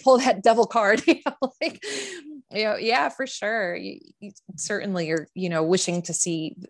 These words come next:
the very best of, of, of fortunes. Um, and just, like, a little, I, I guess a little note in that as well. I think that a person who is, um,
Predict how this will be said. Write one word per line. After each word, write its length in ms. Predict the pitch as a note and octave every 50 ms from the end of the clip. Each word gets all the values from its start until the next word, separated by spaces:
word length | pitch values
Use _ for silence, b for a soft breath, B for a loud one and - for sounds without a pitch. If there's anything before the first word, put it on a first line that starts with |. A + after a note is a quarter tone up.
| _ F3+
the 140 | F3+ F#3+
very 440 | F3 E3+ G3+ F#3 F3 E3+ E3+ F3 F3
best 540 | E3+ E3+ - C3 C#3+ D#3 - - - - - _ _ _ _ -
of, 100 | - - _ - - - - _ -
of, 220 | - D3+ E3+ - -
of 100 | D#3+ D#3+
fortunes. 760 | - - E3 D3+ D3 - - - - - - - E3+ - - B B B B B B B B _ -
Um, 320 | E3+ D#3 D3 C#3+ C#3+ D3 - _ _ _ _ _ _ _ _ _ _ _ _ - -
and 100 | A3 G#3
just, 180 | A#3+ A#3 A#3
like, 140 | A#3+ G#3+ G3+
a 60 | G#3
little, 480 | F#3+ F#3 G3 G#3 G#3 F#3+ F3+ D#3+ - _ _ _ _ _ _ _ _ _ -
I, 100 | D#3 - -
I 40 | F#3
guess 180 | F3 G3 F#3 -
a 60 | G3
little 340 | F3+ F#3 F3+ E3 - - _ -
note 440 | F#3 F#3 F#3+ G3 F#3+ F#3+ F#3 - - _ _
in 140 | - F#3+ F#3
that 220 | F#3 E3+ D3 -
as 160 | - F3 - -
well. 280 | F#3 F3+ F3 F3 E3 -
I 80 | - F#3+
think 300 | F#3 - A3 G#3+ G#3 - -
that 160 | G3 - - -
a 40 | F#3
person 560 | - - - G3+ F#3+ F#3 - - F#3+ F#3 F#3+
who 280 | F#3+ - - G3+ F#3 F3
is, 460 | - - F3+ F3+ E3+ E3+ E3+ - - b b b b b b b b b b b b _
um, 500 | - F#3 F3 E3+ E3 D#3+ E3 D#3 D3 -